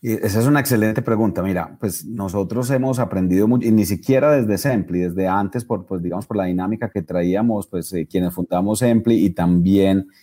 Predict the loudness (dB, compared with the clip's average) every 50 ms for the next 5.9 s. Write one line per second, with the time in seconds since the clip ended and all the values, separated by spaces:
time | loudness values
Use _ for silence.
0 | _ _ -4 -2 0 0 0 2 2 4 4 6 6 4 4 4 0 -2 -4 -4
1 | -2 -2 -2 -2 -4 -4 -4 -4 -6 -6 -8 -10 -10 -12 -12 -14 -14 -14 -16 -14
2 | -12 -12 -12 -12 -12 -14 -14 -10 -6 -6 -6 -4 -4 -6 -8 -8 -10 -8 -8 -8
3 | -6 -2 0 0 0 0 0 0 2 0 0 0 -2 -4 -2 0 0 0 0 0
4 | -4 -8 -16 -20 -20 -20 -20 -18 -16 -16 -16 -6 -2 0 2 2 2 2 2 0
5 | 0 2 2 4 4 6 4 4 2 2 0 0 2 2 0 -2 -6